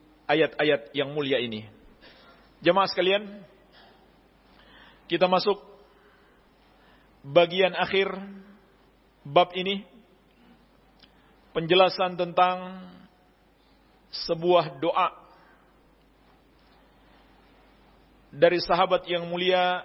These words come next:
Ibnu Abbas radhiyallahu anhuma. Qala, beliau berkata,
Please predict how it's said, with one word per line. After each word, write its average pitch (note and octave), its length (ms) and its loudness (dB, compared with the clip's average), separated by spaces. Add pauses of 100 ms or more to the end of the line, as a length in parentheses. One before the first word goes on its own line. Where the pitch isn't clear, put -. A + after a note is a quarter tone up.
(160)
Ibnu E3+ 320 -2
Abbas F3 520 2 (280)
radhiyallahu E3+ 640 0
anhuma. D#3 400 -6 (2500)
Qala, F3 440 6
beliau F3 280 -2
berkata, F3 560 0